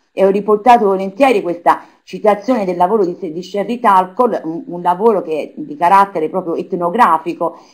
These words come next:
in cui, eh, eh, in cui appunto, eh, Audrey, eh, spiega che un avatar è un profilo di Facebook che prende vita.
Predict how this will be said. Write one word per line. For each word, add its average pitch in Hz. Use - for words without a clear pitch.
in 185
cui, 240
eh, 196
eh, 160
in 196
cui 269
appunto, 208
eh, 175
Audrey, 208
eh, 190
spiega 233
che 226
un 233
avatar 196
è 214
un 202
profilo 226
di 185
Facebook 226
che 233
prende 190
vita. 143